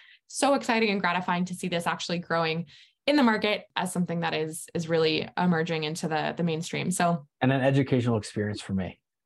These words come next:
Speaker 1: Great. Which we love. We love to see it. Um, so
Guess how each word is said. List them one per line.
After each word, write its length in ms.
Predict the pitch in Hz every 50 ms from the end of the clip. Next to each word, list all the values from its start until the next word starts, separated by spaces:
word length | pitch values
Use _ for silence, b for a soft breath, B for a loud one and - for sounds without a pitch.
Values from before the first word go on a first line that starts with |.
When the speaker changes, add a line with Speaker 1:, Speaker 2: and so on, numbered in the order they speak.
| _ _ _ _ _ _ -
Speaker 1:
Great. 360 | - 285 294 226 - - - _ _ _ _ _
Which 160 | - 247 233 277
we 120 | 285 294
love. 300 | 302 311 240 160 139 - - _
We 140 | 202 214 240
love 180 | 240 220 208
to 100 | 196 196
see 140 | 180 - -
it. 140 | - - - B B B B B B B B B 247 226 _
Um, 280 | 202 214 208 208 208 -
so 340 | 226 - 254 220 214 226